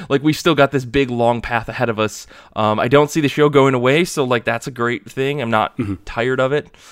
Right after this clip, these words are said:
Speaker 1: I'm not, like, exhausted, um, because I'd worry that if, like, if, if I weren't driving it, the show might flounder, and I'm not even remotely tired of it. I just wanna keep doing it. It's like I built my life schedule around it. Every Sunday, this is what I do. Sit down to record,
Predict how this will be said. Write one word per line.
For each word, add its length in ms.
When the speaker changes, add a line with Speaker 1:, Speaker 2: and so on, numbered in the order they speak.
Speaker 1:
I'm 140
not, 260
like, 320
exhausted, 680
um, 280
because 180
I'd 100
worry 280
that 100
if, 140
like, 340
if, 260
if 160
I 120
weren't 240
driving 320
it, 100
the 80
show 240
might 180
flounder, 600
and 520
I'm 180
not 180
even 420
remotely 500
tired 300
of 80
it. 80
I 80
just 160
wanna 240
keep 220
doing 240
it. 60
It's 120
like 120
I 100
built 260
my 100
life 240
schedule 380
around 300
it. 80
Every 160
Sunday, 400
this 160
is 100
what 100
I 60
do. 320
Sit 280
down 200
to 40
record, 580